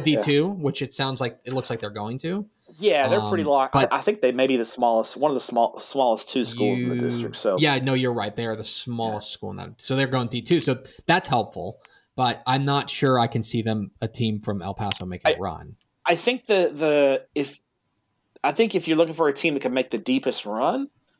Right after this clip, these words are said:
Speaker 1: it's America's, who could be in Division Two also. I think America's could be the team that has the potential for the East, 'cause Eastwood made that, made that third round run
Speaker 2: Yeah.
Speaker 1: last year. I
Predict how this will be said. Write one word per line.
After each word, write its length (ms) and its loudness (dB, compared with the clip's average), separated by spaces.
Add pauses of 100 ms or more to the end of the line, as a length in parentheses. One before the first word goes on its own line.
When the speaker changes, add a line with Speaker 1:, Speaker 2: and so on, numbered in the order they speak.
(200)
Speaker 1:
it's 180 0
America's, 800 0 (180)
who 140 2
could 220 0
be 120 0
in 100 0
Division 360 0
Two 220 -2
also. 400 2
I 100 0
think 160 -6
America's 540 -2
could 200 -6
be 80 -4
the 120 -6
team 360 -4 (440)
that 280 0
has 300 2
the 80 -4
potential 460 -4
for 200 -2
the 360 -2
East, 280 -2
'cause 120 -2
Eastwood 400 2
made 140 0
that, 140 2
made 180 0
that 180 0
third 200 4
round 300 0
run 160 0
Speaker 2:
Yeah. 80 -4
Speaker 1:
last 320 -2
year. 320 0
I 80 -20